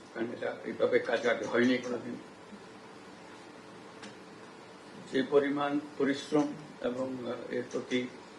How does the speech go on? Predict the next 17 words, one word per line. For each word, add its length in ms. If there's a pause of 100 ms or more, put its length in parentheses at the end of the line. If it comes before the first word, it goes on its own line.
(840)
আহ, 840 (1400)
কঠোরভাবে 760 (1400)
আগ্রহ 360
সৃষ্টি 360
করা 260
হয়েছে 380 (840)
সর্বস্তর 480 (760)
মন্ত্রণালয়ে, 580 (1800)
এবং 140 (120)
যার 180
মাধ্যমে 460
আজকে 240
এটা 140
আমরা 300 (1400)
উদ্বোধন 400
করতে 240
পারছি 420